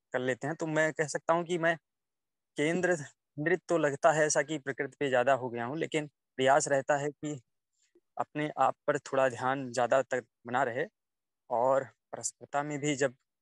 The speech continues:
व्यवहार करूँ तो अपना, अपने end से कोई भाव या, अ, विचार अपना गड़बड़ ना हो।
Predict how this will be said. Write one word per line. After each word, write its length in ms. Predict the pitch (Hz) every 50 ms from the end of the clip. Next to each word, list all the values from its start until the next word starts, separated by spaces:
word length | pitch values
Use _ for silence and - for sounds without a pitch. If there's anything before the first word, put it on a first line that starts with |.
| _ -
व्यवहार 300 | 110 113 117 127 135 143
करूँ 220 | - 156 147 139
तो 80 | - 131
अपना, 240 | 120 - 139 147
अपने 520 | 139 131 _ _ _ - _ _ 165 175 170
end 180 | 147 147 151
से 160 | 143 - - 143
कोई 280 | _ 147 143 139 131 - _ _ _ _ _ _ _ _ _ -
भाव 280 | - 117 127 131 135 135
या, 120 | 135 131 123 120 - _ _ _ _ _ - 120
अ, 260 | 117 - - - - _ -
विचार 600 | - - - _ _ 131 127 _ _ 131 127 127
अपना 220 | 123 - 123 131
गड़बड़ 280 | 120 120 120 120 123 123
ना 80 | 120
हो। 200 | 113 110 147 190